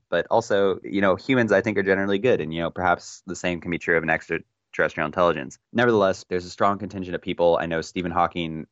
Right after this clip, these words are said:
you know, prior to his, uh, passing, took this position. I think his argument was a bit more sophisticated, but yeah, people are worried that it might be dangerous. You know, I, I kind of actually am in agreement that we probably shouldn't be broadcasting right now, not because I think it's dangerous, but just because I think it's a waste of resources.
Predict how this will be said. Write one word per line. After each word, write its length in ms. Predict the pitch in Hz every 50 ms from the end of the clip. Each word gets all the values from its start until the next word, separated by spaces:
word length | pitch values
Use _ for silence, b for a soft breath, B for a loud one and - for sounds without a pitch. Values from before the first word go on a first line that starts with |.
| _
you 100 | 87 85
know, 80 | 78 67
prior 280 | - - 90 85 82
to 160 | 80 - 87 85
his, 320 | 85 85 80 78 76 76
uh, 220 | 78 78 76 76
passing, 640 | - - 90 82 80 - - 85 82 80 78 76 73 -
took 200 | - - 101 -
this 180 | - 87 85 -
position. 480 | - 95 82 82 80 - - 85 80 80
I 80 | 76
think 220 | - 85 82 76 - _ _ _ _ _ _ _
his 240 | - 90 80 80 - -
argument 320 | - 85 80 78 80 78 65
was 100 | 73 -
a 40 |
bit 120 | 78 - -
more 160 | 78 80 78
sophisticated, 600 | - - - 98 92 - - 87 87 85 - 80
but 160 | 76 - - - _ _ -
yeah, 140 | - 85 -
people 240 | - 104 95 117
are 80 | 113 107
worried 240 | 101 98 95 92 85
that 100 | 87 80
it 60 | 73
might 140 | 82 85 82
be 80 | 82
dangerous. 480 | 78 85 85 87 85 87 85 82 - - _ _
You 80 | 104 101
know, 140 | 98 90 -
I, 240 | 98 107 110 113 107 -
I 280 | 101 110 117 127 127 120 -
kind 200 | - 117 113 120
of 180 | 120 110 95 - _ _ _ _ -
actually 300 | 90 90 - - 92 87
am 100 | 85 80
in 100 | 82 82
agreement 480 | 82 80 80 120 147 131 101 92 - -
that 120 | 87 -
we 100 | - 85
probably 300 | 80 - 92 90 90 87
shouldn't 240 | - - 95 82 80
be 100 | 71 80
broadcasting 640 | 78 85 80 85 85 - 82 80 78 - - 85
right 160 | 80 80 76 69
now, 320 | 78 78 76 76 78 - _ B B B B B _ _
not 200 | - 98 110 131
because 220 | - 113 - 113 104
I 80 | 95
think 140 | 90 95 87
it's 100 | 82 -
dangerous, 440 | - 82 85 90 98 104 104 101 -
but 120 | - -
just 160 | - 85 - -
because 240 | 87 - 87 80
I 80 | 82 82
think 260 | - 82 80 78 - -
it's 140 | 78 73 -
a 60 | 80
waste 280 | 78 82 80 - - 78
of 120 | 76 69
resources. 760 | 76 80 82 78 - - 78 76 73 - 80 76 73 -